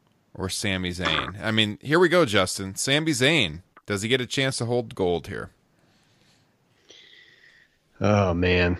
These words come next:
Speaker 2: This match just depresses me. I love Cesaro and Sami so much, and, ugh. Um, I don't know. I just, <laughs> my,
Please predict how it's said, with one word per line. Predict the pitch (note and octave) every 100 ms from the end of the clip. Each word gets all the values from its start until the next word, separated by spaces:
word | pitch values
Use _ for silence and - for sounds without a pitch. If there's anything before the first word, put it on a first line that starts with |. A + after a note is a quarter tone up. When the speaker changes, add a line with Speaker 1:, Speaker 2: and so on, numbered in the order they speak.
| -
Speaker 2:
This | A#2 -
match | G#2 G2 -
just | A2+ G#2
depresses | - - A#2+ A2+ C3+ A2
me. | B2+ C3+ - - - -
I |
love | B2 B2 A#2
Cesaro | - B2+ A2 A2+ A#2+ B2+ C3
and | B2
Sami | - C#3 C3+ C3
so | - C3+
much, | C3 C3+ -
and, | G#2 G2+ F#2+ - _ - G#2+
ugh. | G2 F#2 - - _ _ _ _ _ _ _ _ _ -
Um, | G2+ G#2 G#2 G#2 G#2 F#2+ F#2+ _ _ _ _ _ _ _ _ _ _ - - - _ -
I | - -
don't | E2+ D#2+ C2+
know. | D#2 E2
I | E2
just, | F2 - - - _ _ _ _ _ _ _ _ _ _ _ _ _ _ _ _ _ _ _ _ _ _ -
<laughs> | -
my, | G3+